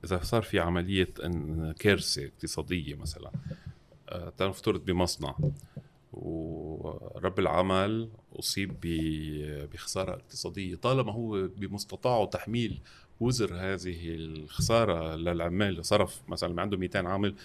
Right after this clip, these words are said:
صرف مية منهم، آه، يصبح أكيد هو فات بأزمة، ولكن للي دفع حق الأزمة يرجع يقلع هن، آه، نص العمال بهذا المصنع. و-، يعني مع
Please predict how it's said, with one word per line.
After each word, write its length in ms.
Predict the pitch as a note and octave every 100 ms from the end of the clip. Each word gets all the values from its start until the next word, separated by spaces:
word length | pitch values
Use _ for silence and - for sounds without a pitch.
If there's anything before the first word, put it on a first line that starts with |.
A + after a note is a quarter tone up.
| - - -
صرف 400 | A2+ G#2 - G#2+
مية 280 | G#2+ F#2
منهم، 400 | F2 F2+ E2+ F2+ - - - - - -
آه، 440 | D#2 D#2 D#2 C#2+ D2
يصبح 440 | A2+ B2+ - A2+ -
أكيد 260 | B2+ A2
هو 100 | G#2
فات 240 | - A2 -
بأزمة، 400 | F2 F#2 D#2+ E2
ولكن 480 | F2+ F#2 - F#2 F2
للي 240 | F2+ F2+
دفع 220 | A#2+ F#2
حق 220 | E2 F2+
الأزمة 460 | F2 F2 F#2+ F2+ E2+ G2
يرجع 320 | G#2 F#2 F2
يقلع 540 | E2+ E2+ E2 G2 G2
هن، 320 | G2+ G2+ G2+ G#2+ - - _ -
آه، 1080 | E2 E2+ F2 F2 F2 F2 E2+ - - - - G#2
نص 340 | A2 - -
العمال 720 | E2 F2+ G2 G2 G#2 G#2+ G2+
بهذا 300 | G2+ A2 A2
المصنع. 420 | A#2 B2+ - - - - C3 B2 -
و-، 400 | F#2+ F#2+ F#2+ - - - F2
يعني 180 | D#2+
مع 160 | E2+